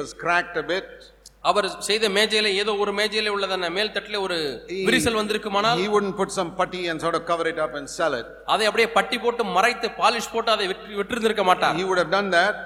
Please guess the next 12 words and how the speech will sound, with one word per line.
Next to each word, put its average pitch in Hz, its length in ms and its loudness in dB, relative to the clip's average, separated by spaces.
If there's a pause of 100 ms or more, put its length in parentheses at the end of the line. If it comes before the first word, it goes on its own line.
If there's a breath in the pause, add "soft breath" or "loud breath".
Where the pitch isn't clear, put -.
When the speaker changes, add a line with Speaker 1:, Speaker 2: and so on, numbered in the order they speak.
(160)
Speaker 2:
அதை 156 100 -6 (100)
செய்திருப்பார். 240 500 4
Speaker 1:
and 165 140 -2
then 190 100 0 (140)
told 202 140 2 (140)
people, 185 180 -4 (100)
"There's 156 200 -2
a - 80 -14
crack 180 260 2 (140)
here." 143 180 -2 (460)
Speaker 2:
அதற்கு 190 260 -4
பிறகு 226 180 -2